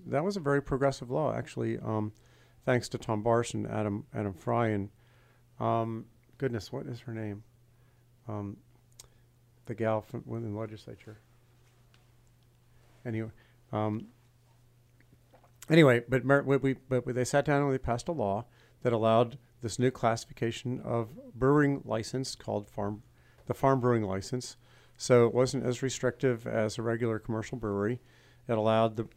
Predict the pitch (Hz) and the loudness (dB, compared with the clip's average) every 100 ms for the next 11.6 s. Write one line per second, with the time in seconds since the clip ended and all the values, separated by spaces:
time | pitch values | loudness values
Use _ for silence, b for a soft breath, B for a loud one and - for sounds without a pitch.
0 | - 120 110 110 104 104 107 _ 107 - | -8 -2 0 0 -2 -2 -4 _ -16 -16
1 | - - 117 - 117 110 113 117 110 110 | -14 -6 -6 -2 -2 0 0 0 -2 -6
2 | 107 107 101 - b b b 123 107 104 | 0 0 0 -8 b b b -2 -2 0
3 | 107 107 113 139 139 135 131 123 - b | -2 -2 2 6 8 8 6 2 -4 b
4 | b b - 113 107 110 - 127 117 110 | b b -8 -2 -2 -2 -4 -4 -2 0
5 | 101 - - 202 117 107 104 - 110 104 | -2 -6 -18 -10 -6 -4 -6 -6 -4 -4
6 | 101 117 110 110 - 120 110 110 110 110 | -2 -2 -2 -4 -2 -2 0 -2 0 0
7 | 110 - b b b b - 104 101 110 | -2 -6 b b b b -2 0 0 -2
8 | 107 104 107 104 - - 110 113 - 120 | -2 0 0 0 -6 -8 -6 -6 -6 -8
9 | - 107 - 101 - 135 127 120 117 110 | -4 -6 -6 -8 -2 0 0 -2 -6 -4
10 | 104 104 110 - 117 113 107 113 104 113 | -6 -6 -6 -8 -6 -6 -4 -6 -6 -10
11 | - 107 107 101 107 | -12 -8 -6 -6 -10